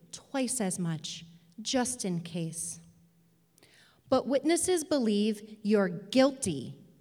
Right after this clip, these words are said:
until proven innocent. And at age twelve, I was the accused. They cast me out with the wicked,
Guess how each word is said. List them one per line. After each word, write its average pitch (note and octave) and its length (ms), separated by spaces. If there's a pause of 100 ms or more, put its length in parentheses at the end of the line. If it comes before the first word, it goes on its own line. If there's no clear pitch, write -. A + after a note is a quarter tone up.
(120)
until G#3 400
proven E3+ 460
innocent. D#3 760 (460)
And F#3 120
at F3 240
age G3+ 380
twelve, G3+ 680 (480)
I G3 240
was E3 220
the D#3+ 180
accused. D#3 760 (920)
They B3 120
cast A3 540
me A3 560
out E3+ 240
with E3+ 180
the F3 80
wicked, D#3+ 580